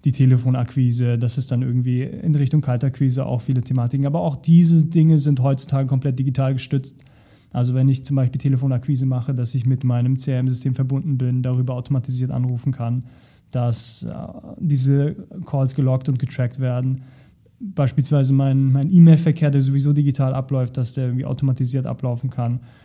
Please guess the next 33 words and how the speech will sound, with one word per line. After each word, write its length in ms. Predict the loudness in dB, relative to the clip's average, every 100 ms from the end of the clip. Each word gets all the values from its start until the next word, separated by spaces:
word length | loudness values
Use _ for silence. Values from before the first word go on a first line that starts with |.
| _
Und 180 | 2 2
selbst 320 | 4 2 2
wenn 140 | 2 2
ich 160 | 2
beim 300 | 0 2 2
Kunden 360 | 4 4 4 2
bin 200 | 2 2
und 140 | 2
eine 80 | -2
Produktpräsentation 920 | 0 0 -2 -2 -4 -2 -4 0 0
mache, 380 | 0 0 -2 -2
nutze 260 | -2 -2 -2
ich 80 | -4
ja 80 |
auch 120 | -4 -4
die 100 | -4
verschiedensten 500 | -4 -4 -4 -2 -2
digitalen 420 | -2 -4 -6 -6
Tools, 340 | -8 -10 -8
ne? 140 | -4 -2
Sei 140 | -2
es 120 | -4
irgendwie 240 | -2 -2 -2
ein 100 | -2
Hangout, 360 | -2 -2 -4 -4
um 80 | -6
verschiedene 320 | -6 -6 -4
Leute 260 | -4 -4 -4
mit 160 | -4
reinzunehmen, 480 | -4 -4 -4 -4 -4
also 160 | -4 -4
ein 100 | -2
Videocall, 580 | -2 -4 -4 -4 -4